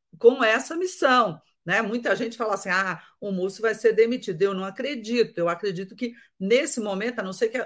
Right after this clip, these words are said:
que apareça uma crise maior, o Lula vai usar o Múcio para fazer o que ele quer ali.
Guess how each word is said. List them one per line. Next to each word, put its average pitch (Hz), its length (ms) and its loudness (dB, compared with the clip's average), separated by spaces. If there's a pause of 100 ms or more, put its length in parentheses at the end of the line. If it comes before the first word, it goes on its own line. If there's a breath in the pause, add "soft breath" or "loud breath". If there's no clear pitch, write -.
(100)
que - 80 -6
apareça 175 480 -4
uma 165 140 -4
crise 156 400 -6
maior, 170 760 2 (500 loud breath)
o 226 80 2
Lula 202 420 0
vai 233 240 2
usar 214 440 2
o 359 140 -2
Múcio 294 680 0 (400)
para 208 400 6
fazer 214 640 0
o 240 120 -6
que 285 100 -14
ele 294 180 -6
quer 247 300 -2
ali. 254 480 0